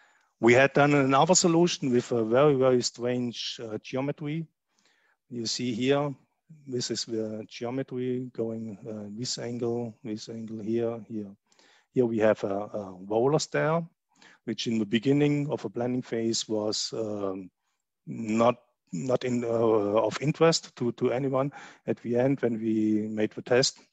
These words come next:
or before we made the test, we said, "Okay, if people are staying on the, on the, uh, stairway, um, and they are here,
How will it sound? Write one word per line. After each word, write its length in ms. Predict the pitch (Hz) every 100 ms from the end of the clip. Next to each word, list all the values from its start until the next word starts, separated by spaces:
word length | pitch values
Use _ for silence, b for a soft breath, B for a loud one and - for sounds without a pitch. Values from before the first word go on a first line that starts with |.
| _ _ _ _ _ _ -
or 100 | 107
before 260 | 160 - 127
we 80 | 131
made 200 | 131 131
the 80 |
test, 280 | - 131 123
we 80 | 120
said, 220 | 113 113
"Okay, 260 | 107 127 143
if 160 | 120
people 260 | - 131 123
are 220 | 117 113 B B B
staying 480 | - - 120 123 123
on 160 | 110 110
the, 320 | 104 101 110
on 240 | 107 104
the, 720 | 101 98 101 101 92 - - 113
uh, 220 | 98 95
stairway, 480 | - - 120 113 131 B B B B -
um, 440 | 107 104 101 107 95
and 140 | 113
they 160 | 104 110
are 120 | 110
here, 400 | 127 123 127